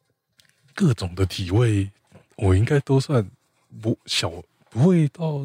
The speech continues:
感觉太奇怪，但是男上位这种体位真的是，呃，看到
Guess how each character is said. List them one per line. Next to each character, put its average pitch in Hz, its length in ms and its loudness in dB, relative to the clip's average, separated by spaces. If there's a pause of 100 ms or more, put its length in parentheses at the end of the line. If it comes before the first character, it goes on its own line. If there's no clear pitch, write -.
感 101 160 -8
觉 101 100 -12
太 123 160 -6
奇 87 300 -4
怪， 98 300 -4
但 160 120 2
是 165 80 6
男 104 280 2
上 110 260 -4
位 110 160 2
这 98 140 -8
种 90 160 -8
体 - 220 -12
位 98 140 2
真 101 200 2
的 92 40 -4
是， 104 320 0 (140)
呃， 104 160 0 (680)
看 135 260 -4
到 117 100 -4